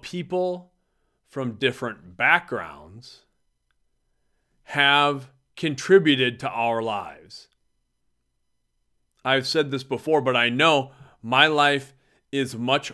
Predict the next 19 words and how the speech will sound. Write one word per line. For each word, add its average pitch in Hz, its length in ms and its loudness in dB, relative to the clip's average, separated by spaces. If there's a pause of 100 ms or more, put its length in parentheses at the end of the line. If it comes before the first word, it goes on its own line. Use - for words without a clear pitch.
richer 127 540 -2
and 117 220 -8
much 120 340 -6
deeper 139 380 -4
because 123 520 -4
of 127 200 -6
interactions 113 640 -6
I've 107 260 -8
been 107 120 -10
able 104 240 -12
to 95 100 -8
have 95 260 -6
with 98 180 -10
people 98 540 -12 (1000)
who 151 500 4 (420)
come 160 280 4
from 139 220 0
different 123 460 2 (360)
upbringings 151 920 0